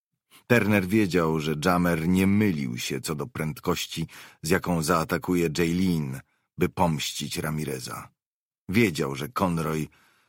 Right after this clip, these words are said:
prawdopodobnie nie żyje. A teraz zwijała się też jego wynajęta armia szczeniaków z przedmieścia.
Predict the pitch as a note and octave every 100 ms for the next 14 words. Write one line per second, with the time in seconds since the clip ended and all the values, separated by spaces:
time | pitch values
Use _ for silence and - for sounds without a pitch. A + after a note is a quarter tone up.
0 | _ _ - G#2 D#2+ E2 F2 D#2 C#2 D2
1 | C2 C2+ C#2+ D#2 D2 A#1+ A1+ - _ _
2 | _ _ _ _ - - G2+ - B2+ A#2
3 | A2 - - - _ _ _ _ - -
4 | - F2+ F2+ A2 G#2 E2+ D#2 D2 - E2
5 | - E2 - E2 D2+ D#2+ D2+ F2 D#2+ D#2+
6 | D#2 C#2+ - D#2 D#2+ D#2+ C#2 C#2+ C#2+ -
7 | - E2+ D#2+ C2 - - - - - D#2
8 | C2+ A#1 C2+ - - - -